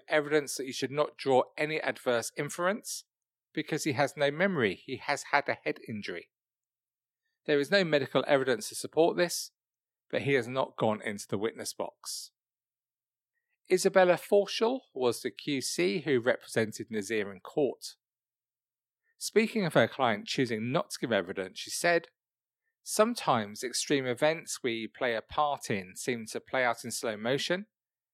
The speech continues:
and again and again in our heads.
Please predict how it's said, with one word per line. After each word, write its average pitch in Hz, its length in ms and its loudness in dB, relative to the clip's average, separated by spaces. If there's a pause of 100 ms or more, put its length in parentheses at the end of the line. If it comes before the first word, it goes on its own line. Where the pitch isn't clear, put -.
(300)
and 131 140 -6
again 135 460 -2 (200)
and 123 120 -6
again 113 480 -2
in 110 100 -12
our 98 140 -6
heads. - 680 -6